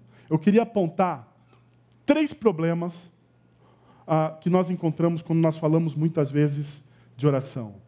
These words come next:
A primeira coisa que a gente pensa, ah, é isso. É preciso informar a Deus de tudo? Você pensa, é preciso informar a Deus de tudo?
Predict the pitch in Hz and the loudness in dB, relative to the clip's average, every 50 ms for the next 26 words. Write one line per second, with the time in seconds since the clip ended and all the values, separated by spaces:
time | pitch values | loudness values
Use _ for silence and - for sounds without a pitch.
0 | _ _ _ - - - - - - 175 175 196 202 254 294 277 220 - 226 220 | _ _ _ -20 -20 -20 -16 -6 -2 -2 -2 0 2 2 2 2 0 0 0 0
1 | 185 - 190 165 180 175 180 - - - - 185 196 190 - - - - 98 95 | 0 0 -2 0 0 -2 -4 -6 -8 0 0 2 2 2 -2 -6 -12 -18 -20 -20
2 | - _ _ _ _ _ _ _ _ _ _ _ _ _ _ _ _ _ _ - | -20 _ _ _ _ _ _ _ _ _ _ _ _ _ _ _ _ _ _ -4
3 | - 160 156 156 - - - - 175 170 160 139 117 - - - _ _ _ _ | -2 0 0 0 -4 -6 0 0 2 2 2 0 -4 -8 -18 -20 _ _ _ _
4 | _ _ _ _ _ _ - - 254 - 269 233 - - 294 240 233 - - 170 | _ _ _ _ _ _ -2 -2 -2 0 0 -2 0 0 0 0 0 0 0 0
5 | 165 160 156 151 143 143 143 127 123 120 - 196 190 143 110 98 95 - _ _ | 0 0 0 0 0 -2 -4 -6 -6 -6 -2 0 0 0 0 -6 -18 -20 _ _
6 | _ _ _ _ _ _ _ _ _ - - - - - - - _ _ _ _ | _ _ _ _ _ _ _ _ _ -20 -20 -20 -20 -20 -20 -20 _ _ _ _
7 | _ _ _ _ _ _ _ _ _ - 180 - 226 - - 190 147 127 - - | _ _ _ _ _ _ _ _ _ -8 -2 -2 -2 0 0 -2 -2 -2 -6 -10
8 | 117 98 - _ _ _ _ _ _ _ _ _ _ _ _ _ _ _ - 214 | -18 -20 -20 _ _ _ _ _ _ _ _ _ _ _ _ _ _ _ -2 -2
9 | 214 - 233 208 - - - 277 302 254 226 208 - - 160 156 147 139 135 139 | 0 0 -2 -2 -2 -2 2 2 2 2 2 -4 -2 -2 -2 0 0 -2 -2 -2
10 | 139 123 117 113 - - 185 156 123 - | -4 -4 -6 -8 -6 -4 -4 -4 -4 -8